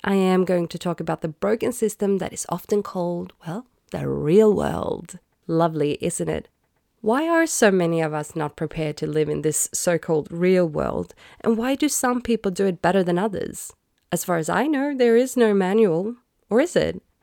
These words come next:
If you have that manual, please send that to my email <laughs> address as well,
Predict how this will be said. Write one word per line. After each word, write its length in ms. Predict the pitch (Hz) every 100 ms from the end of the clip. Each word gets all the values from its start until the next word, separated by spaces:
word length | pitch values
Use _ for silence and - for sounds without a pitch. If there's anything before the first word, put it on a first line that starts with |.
| _ _
If 380 | - 254 240
you 160 | 262 311
have 300 | 349 311 330
that 160 | 240 208
manual, 580 | 202 226 233 175 170
please 340 | 180 - 247 320
send 300 | - 240 233
that 180 | 220 214
to 100 | 214
my 180 | 208 208
email 540 | 214 208 202 175 180
<laughs> 40 |
address 440 | 185 180 - 175 175
as 260 | - 180
well, 540 | 180 175 185 170 156